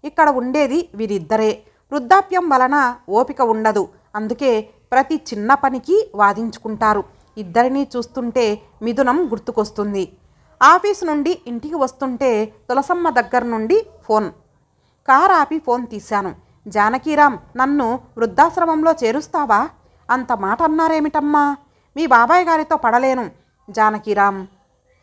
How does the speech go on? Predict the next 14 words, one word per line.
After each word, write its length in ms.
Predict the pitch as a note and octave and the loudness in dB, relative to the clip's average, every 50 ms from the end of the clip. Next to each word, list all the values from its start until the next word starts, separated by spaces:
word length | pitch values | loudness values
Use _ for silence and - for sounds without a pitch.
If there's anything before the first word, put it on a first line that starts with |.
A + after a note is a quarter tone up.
| _ _ _ _ _ _ - | _ _ _ _ _ _ -2
రోజు 280 | G#3 A#3+ C4 D4+ D4+ | 2 4 4 4 4
రోజుకి 360 | G4 F#4+ F4+ E4+ C#4+ - - F#4 | 4 4 2 2 2 -2 -4 -4
చాదస్తం 640 | - - A#3+ G#3 A3+ D4 D#4+ D#4 - - E4 F4 | -2 0 2 2 2 2 0 -2 -4 -4 -4 -4
ఎక్కువైపోతోంది. 1000 | E4+ B3 A#3 - D4 D4+ D4 C#4+ - C4 A#3+ B3 B3 A#3 A3 A3 G#3 F#3+ D#3+ - _ _ _ _ _ _ - | -4 -4 -6 -6 -4 -2 -2 0 0 -2 -2 -2 -2 -4 -4 -4 -6 -6 -8 -10 _ _ _ _ _ _ -12
వృద్ధాప్యం 520 | G3+ F#3+ D#3+ G#3 A3+ B3+ - E4 E4 D#4+ | -12 -8 -2 0 0 0 0 -2 -6 -4
కదండి, 640 | D#4 - D4+ C#4+ C#4+ C#4+ C#4+ C#4+ C#4+ C#4+ C#4+ C#4 - _ _ _ _ _ C#4+ | -2 0 0 2 2 2 0 0 -2 -2 -4 -4 -8 _ _ _ _ _ 2
ఆ 140 | D4+ D#4+ D#4+ | 4 4 4
మాట 260 | D4+ D4 D#4 E4 F4+ E4 C#4+ B3 B3 A#3+ - _ A#3+ | 4 2 0 0 0 0 0 0 -2 -4 -8 _ -2
నాకు 260 | B3+ C4 C4 C4 A#3+ | 0 0 0 0 -2
వర్తించదా 560 | G#3 G3 - - D4 D4+ D4 C#4+ C4+ C#4 C#4 C#4 - | -4 -4 -2 -4 -4 0 2 4 4 4 4 4 2
చెప్పు? 320 | C4+ C#4 - F4 G#4 G#4+ G#4+ - - _ _ _ B3 | -2 -2 2 2 2 2 2 -2 -20 _ _ _ 2
ఆయనకు 360 | C#4 D#4 D#4+ D#4+ D#4+ - - | 2 4 2 2 0 -4 -4
డెబ్బై 380 | C4+ A3 G#3+ D#3+ D#3+ G#3+ A3 A3+ | -2 -2 -2 -2 0 0 2 2
ఐదు, 340 | A3 A3 G#3 A3 A3 G3 | 2 0 0 -2 -2 -4